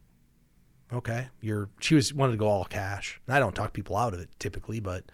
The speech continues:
she had forty percent stocks, sixty percent bonds. She's conservative. "I'm never gonna spend this money."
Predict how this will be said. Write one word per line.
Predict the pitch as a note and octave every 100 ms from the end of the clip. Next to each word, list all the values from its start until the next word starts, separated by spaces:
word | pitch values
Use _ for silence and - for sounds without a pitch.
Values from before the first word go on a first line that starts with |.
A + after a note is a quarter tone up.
| -
she | - D3+
had |
forty | - A#2+ A2
percent | A2+ - G2
stocks, | - G#2 G#2+ -
sixty | G#2+ -
percent | B2 G#2+ A#2
bonds. | A#2 A#2 F#2+
She's | G#2+
conservative. | - G#2 A#2+ A2+ G#2 G#2+ - - - - - - _ _
"I'm | - B2
never | C3+ A#2+
gonna | G2
spend | - G2 F#2+
this | -
money." | G2+ G2 G2